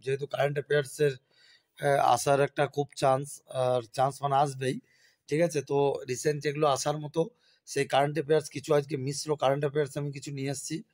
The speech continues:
ঠিক আছে? কারেন্ট অ্যাফেয়ার্সগুলো অবশ্যই তোমরা খাতায় লেখার চেষ্টা করো, কারণ সামনে যে পরীক্ষাগুলো তোমাদের ম্যাক্সিমাম টেকনিক্যাল পরীক্ষা, তাই না, ওয়্যারলেসের, তো সেই অনুযায়ী কিন্তু এই ধরনের নাসা টাসা এই ধরনের প্রশ্নগুলো কিন্তু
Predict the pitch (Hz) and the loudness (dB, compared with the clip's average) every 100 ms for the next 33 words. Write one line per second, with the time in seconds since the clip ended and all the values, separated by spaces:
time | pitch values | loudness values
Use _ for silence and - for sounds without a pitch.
0 | _ _ _ - 143 160 139 131 135 151 | _ _ _ -2 2 2 2 0 0 0
1 | 147 147 143 147 139 147 165 160 147 147 | 0 0 2 4 2 -2 -6 -8 -6 -4
2 | 143 131 147 143 143 147 139 123 143 143 | -2 -2 0 -2 -4 -6 -6 -6 -4 -2
3 | 165 214 _ - - - 131 143 143 135 | -2 -4 _ -20 -20 -2 4 4 4 2
4 | 139 151 143 156 143 143 143 160 165 170 | 2 2 0 -2 -2 0 0 -2 -2 -2
5 | 156 156 151 143 135 - 156 156 147 131 | 0 -2 0 0 -2 -2 -2 -2 -2 -4
6 | 151 156 151 147 147 156 143 151 160 113 | -2 -2 0 0 -2 -2 2 2 0 -4
7 | _ - _ - 135 147 156 151 143 139 | _ -20 _ 0 4 6 4 2 -2 -4
8 | - - _ 131 127 143 151 156 165 156 | -16 -20 _ -4 0 2 2 2 0 0
9 | 156 160 156 156 151 151 139 127 139 147 | 2 2 4 2 2 2 0 0 0 0
10 | 143 147 147 147 147 139 - 139 143 143 | 2 2 2 0 -4 -8 -8 -8 -6 -6
11 | 143 143 151 | -6 -2 -4